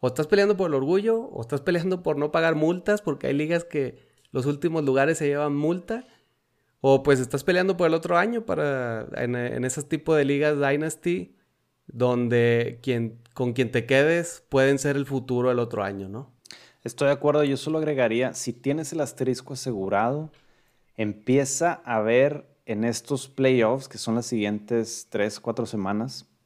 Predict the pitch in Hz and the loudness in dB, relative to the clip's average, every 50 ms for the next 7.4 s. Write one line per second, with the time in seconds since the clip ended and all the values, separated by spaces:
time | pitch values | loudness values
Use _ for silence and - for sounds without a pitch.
0 | _ _ _ _ _ _ _ - 135 127 127 131 143 139 135 - - 139 127 127 | _ _ _ _ _ _ _ 2 4 6 6 6 4 4 0 -2 0 2 4 4
1 | 127 131 131 135 135 131 135 123 120 107 104 104 101 101 87 - - 110 104 110 | 4 4 2 2 0 -2 -4 -4 -2 0 0 0 -2 -4 -6 -6 -2 0 2 2
2 | 113 113 117 120 - - - - - - - 107 101 90 - 92 85 80 82 - | 2 0 -2 -6 -10 -10 -12 -12 -6 0 2 2 2 2 0 -4 -6 -6 -10 -10
3 | - 104 110 107 107 - 117 113 110 113 117 117 113 104 - - - 104 98 98 | -6 -4 -4 -4 -2 -2 0 2 2 4 4 2 2 0 -2 -4 -6 -4 -4 -2
4 | 92 92 92 82 - - - 78 - - 98 101 95 - - 107 101 92 90 87 | -2 -4 -4 -6 -6 -8 -8 -10 -12 -8 -4 -4 -4 -4 -4 -4 -2 -2 -2 0
5 | 95 104 104 104 104 - 127 120 110 - 107 101 104 104 - - - - 107 107 | 2 2 2 2 2 0 0 0 0 0 -2 -2 -2 -4 -4 -8 -2 2 2 2
6 | 110 - - 123 113 117 120 117 113 - - 92 92 95 98 104 110 110 - - | 2 2 0 2 4 4 4 4 2 -2 -8 -8 -6 -6 -4 -4 -4 -4 -2 0
7 | 117 117 120 131 131 127 - - | 2 2 4 2 0 -2 -6 -12